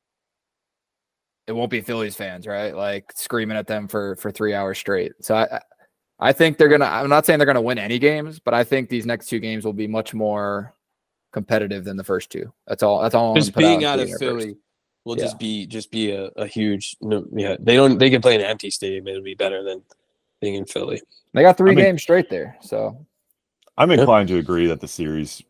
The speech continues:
Speaker 3: is not coming back to Philly. Just, I think for the Diamondbacks, their World Series was the Dodgers series. You know, you know, they beat a hundred win Dodgers team.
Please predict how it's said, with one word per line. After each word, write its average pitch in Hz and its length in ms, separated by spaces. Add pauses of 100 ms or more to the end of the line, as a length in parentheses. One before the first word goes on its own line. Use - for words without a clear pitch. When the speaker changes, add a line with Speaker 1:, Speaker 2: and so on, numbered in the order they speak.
(160)
Speaker 3:
is 80 180
not 78 240
coming 78 220
back 76 220
to 76 100
Philly. 80 420 (240)
Just, - 220
I 104 180
think 160 300 (100)
for 127 120
the 104 80
Diamondbacks, 104 600
their 113 160
World 98 340
Series 90 460
was 85 440
the 82 80
Dodgers 73 460
series. 53 460 (720)
You 90 80
know, 73 180 (220)
you 85 100
know, 80 120
they 80 180
beat 87 420
a - 60
hundred 110 300
win 104 200
Dodgers 92 400
team. 90 460